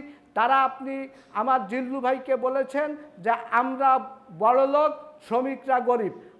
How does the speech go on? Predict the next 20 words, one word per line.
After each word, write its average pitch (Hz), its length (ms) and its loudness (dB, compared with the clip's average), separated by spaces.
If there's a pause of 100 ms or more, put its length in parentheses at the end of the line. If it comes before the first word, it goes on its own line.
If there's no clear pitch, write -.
(200)
আমরা 262 260 0 (140)
যদি 262 260 0 (180)
গরিব 254 280 0
হয়ে 277 260 4
থাকি, 269 240 -6 (440)
আমরা 254 320 0
যদি 269 300 0 (220)
অর্থনৈতিকভাবে 269 1080 0 (380)
স্বাবলম্বী 269 760 0
হই, 269 240 2 (360)
আপনাদের 277 560 0 (100)
কাছে 277 260 -2
বিনীতভাবে 262 680 -2 (200)
অনুরোধ, 277 400 0 (120)
দুদক 269 360 0 (180)
সহ 302 220 4 (600)
বাংলাদেশের 269 760 2 (100)
যে 262 180 0
কটা 269 220 -4 (100)
ছিবি 247 320 -6